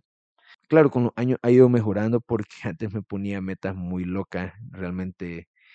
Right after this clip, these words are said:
eh, en paz descansen mis clases de batería, para las cuales nunca tenía tiempo. <laughs> Entonces, eh, hay muchas cosas que,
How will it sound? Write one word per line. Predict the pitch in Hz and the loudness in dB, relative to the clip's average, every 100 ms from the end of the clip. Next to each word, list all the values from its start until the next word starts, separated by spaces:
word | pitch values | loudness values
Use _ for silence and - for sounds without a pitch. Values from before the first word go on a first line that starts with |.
| - - _ - | -20 -20 _ -14
eh, | 82 78 73 73 92 87 _ _ _ | -12 -10 -10 -12 -14 -16 _ _ _
en | 113 | -8
paz | 110 117 | -2 -2
descansen | 101 - 110 120 110 107 | -2 -4 -2 -2 -2 -4
mis | 104 | -4
clases | 110 101 98 | -6 -4 -2
de | 104 | -2
batería, | 101 85 90 101 107 98 - | -2 -6 -6 -4 -4 -6 -10
para | 87 | -8
las | 90 | -8
cuales | - 95 95 | -6 -6 -6
nunca | 101 95 | -6 -6
tenía | 90 92 98 | -6 -6 -6
tiempo. | 82 82 90 101 98 - | -8 -8 -8 -8 -14 -16
<laughs> | - - _ - - - 110 - - - - 208 196 | -20 -20 _ -8 -8 -8 -14 -18 -20 -20 -14 -10 -6
Entonces, | 151 147 165 208 - | -4 -4 2 2 6
eh, | 190 170 | 6 6
hay | 170 180 | 6 6
muchas | 185 196 196 - | 4 2 0 0
cosas | 175 165 190 - | 0 2 0 2
que, | 151 143 131 123 | 4 4 4 2